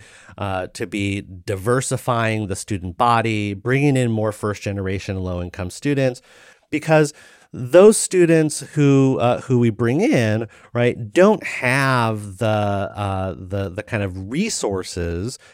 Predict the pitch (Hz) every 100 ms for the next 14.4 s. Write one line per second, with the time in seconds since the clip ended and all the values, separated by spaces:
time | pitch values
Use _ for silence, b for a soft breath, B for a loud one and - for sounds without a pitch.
0 | B 101 98 - 143 139 156 - 139 127
1 | - 117 101 104 101 98 101 101 B B
2 | 92 92 90 104 92 - 120 143 - 135
3 | 120 - 120 113 110 101 - 110 101 107
4 | 101 - 95 90 92 - 82 - 117 123
5 | 139 131 B B B - 104 95 95 101
6 | 101 98 98 98 _ - - 117 123 -
7 | 113 110 107 104 90 101 98 98 87 95
8 | 90 90 107 110 98 98 92 110 120 127
9 | 107 104 104 B B B 104 101 98 -
10 | 92 87 - 120 139 135 - 120 117 117
11 | 110 - - 127 - 120 110 - 107 104
12 | 98 B B B 104 98 95 95 - 101
13 | 98 95 95 - 95 - - - 104 101
14 | 95 95 92 92